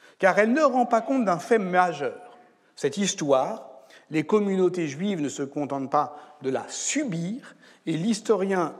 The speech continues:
Israël Jacob Yuval leur restitue leur pleine agency dans un livre profond, mais aussi profondément dérangeant, paru en mille neuf cent quatre-vingt-dix-neuf en hébreu, traduit en français en deux mille douze sous le titre « Deux peuples en ton sein,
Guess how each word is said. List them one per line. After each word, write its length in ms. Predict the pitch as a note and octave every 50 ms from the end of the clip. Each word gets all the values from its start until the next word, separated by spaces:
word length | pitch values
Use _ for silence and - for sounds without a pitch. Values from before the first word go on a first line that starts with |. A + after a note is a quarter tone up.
| - - -
Israël 640 | F3+ D#3+ - - E3+ E3+ E3+ E3 D3+ C3 B2 A#2 B2 C3+
Jacob 480 | D#3+ D3+ D#3 - D#3+ D3 B2+ A#2+ G#2+ - - - - -
Yuval 580 | C3+ D#3 G3 G#3 D#3 B2+ A#2 B2+ D#3+ G#3+ A3 - - - - - - _ _
leur 180 | C3 C#3+ D3 C#3
restitue 680 | - - A3+ G#3 - - - - D#3+ C3 - - B3+
leur 220 | B3 G3+ - - -
pleine 500 | - E3 E3+ E3 E3 D#3+ C3 B2 A#2+ - - - -
agency 720 | D#3+ F3 D3+ B2+ C#3 C#3 C3+ C#3 C3+ - - - - - - _ _ _ - - - _ _
dans 160 | D3 D#3 D#3+
un 100 | F3+ F3
livre 240 | F3 F#3+ F#3 C#3+ -
profond, 500 | - - - A3+ A#3 - - - E3 A3 C#4 - - - - _ _ _
mais 100 | D3+ D#3
aussi 260 | D#3+ F3+ E3+ - C#4
profondément 720 | G#3+ - - A3 G#3+ G#3+ - G3+ F#3 E3+ E3 E3 D#3+ D3+
dérangeant, 600 | C#3 C3+ B2+ A#2 B2 A#2+ A2+ G2+ A2 B2 E3+ - - _ _ _ - - - _ _
paru 280 | - C#3+ D3 E3 A3+ A3
en 60 | F3+
mille 120 | D#3+ D#3
neuf 120 | D#3 D3 -
cent 120 | - F3
quatre-vingt-dix-neuf 880 | D3 D#3 C#3 C3+ C3+ C#3 C3+ C3 B2+ B2+ B2+ A#2+ C3+ E3+ G#3+ G#3+ - -
en 120 | C#3+ C#3
hébreu, 520 | C#3 C3+ C3+ C3+ B2+ B2+ C#3 E3 A#3 C#4+ - - - - - - _ _
traduit 340 | - - C3+ C3 C#3 D#3+ E3+
en 80 | D#3 C3+
français 340 | - - D3+ C#3 - F3
en 100 | D#3 C3+
deux 100 | B2+ B2+
mille 220 | B2 B2+ B2 B2+ B2+
douze 260 | C#3+ F3+ A3+ B3 G#3+
sous 100 | - D3+
le 120 | C#3 B2+
titre « 320 | A#2+ - A#3 G#3+ - - - _
Deux 260 | - C#3 C#3 D3+ A3 G#3+
peuples 320 | - G3 F#3 - - D#3
en 80 | C3 A#2
ton 200 | - - G#2 F#2+
sein, 340 | - - - F3+ G#3+ A3